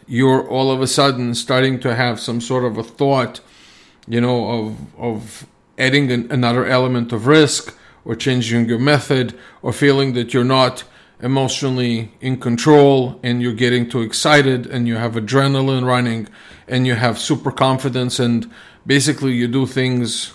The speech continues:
um, on an emotional gut feel, that's when you have to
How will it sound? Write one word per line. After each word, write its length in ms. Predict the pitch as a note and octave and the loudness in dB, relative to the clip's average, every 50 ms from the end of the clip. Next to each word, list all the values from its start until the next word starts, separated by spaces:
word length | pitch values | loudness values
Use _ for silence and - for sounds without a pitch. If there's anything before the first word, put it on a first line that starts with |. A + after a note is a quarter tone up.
| _ - - | _ -14 -10
um, 640 | A2 A2 A2+ A2+ A2 A2 A2 A2 A2 G#2+ A2 A2 - _ _ _ _ _ _ _ _ _ _ _ _ _ _ _ _ _ _ _ _ _ _ - - - | -6 -4 -4 -4 -4 -4 -4 -4 -6 -8 -8 -12 -18 _ _ _ _ _ _ _ _ _ _ _ _ _ _ _ _ _ _ _ _ _ _ -20 -14 -10
on 140 | - A#2 A2+ | -6 -4 -4
an 100 | A2+ A#2 | -2 0
emotional 720 | A#2 A#2+ C3 C3 C3+ C3+ C3+ - B2+ C3 B2+ A#2+ A#2 G#2 G2+ - _ - - | 0 0 0 0 -2 -4 -6 -4 -4 -2 -2 -2 -2 -4 -8 -14 _ -14 -8
gut 260 | G#2+ C3+ C3 C3 C3 - | -4 -2 -2 -2 -4 -6
feel, 400 | - A#2+ A2 G#2+ A2 A2+ A2+ - - _ _ _ _ _ _ _ _ _ _ _ _ _ - - _ _ | -8 -8 -6 -4 -4 -6 -6 -8 -14 _ _ _ _ _ _ _ _ _ _ _ _ _ -20 -20 _ _
that's 480 | - A#2 B2 C3+ C#3 C3+ - - - - | -6 0 0 2 2 0 -2 -6 -4 -2
when 220 | C#3 C3+ B2+ B2 | 0 0 2 2
you 100 | B2 B2 | 0 0
have 320 | A#2 G2 A#2+ A#2+ A#2 A#2 - | 0 2 2 0 0 -2 -2
to 300 | - A#2 A2+ A2 G#2+ | -2 -2 -2 -2 -4